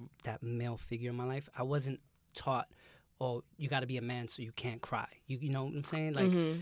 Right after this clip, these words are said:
Speaker 1: "You can't cry 'cause you're a man, so man up, man up." I, I didn't hear that in my life.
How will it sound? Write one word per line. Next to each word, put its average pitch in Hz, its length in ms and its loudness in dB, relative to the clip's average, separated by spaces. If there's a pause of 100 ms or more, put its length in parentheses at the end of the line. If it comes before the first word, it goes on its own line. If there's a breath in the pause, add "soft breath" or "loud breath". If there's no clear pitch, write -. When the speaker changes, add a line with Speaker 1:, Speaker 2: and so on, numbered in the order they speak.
(160)
Speaker 1:
"You 151 160 0
can't 151 260 4
cry 160 200 6
'cause 151 280 4
you're 151 140 10
a 139 60 6
man, 123 260 2
so 117 140 0
man 135 320 6
up, 120 180 0
man 135 240 4
up." 123 140 -2
I, 131 200 0
I 135 80 2
didn't 139 180 2
hear 185 180 2
that 117 160 -6
in 120 80 -8
my 110 100 -8
life. 110 320 -10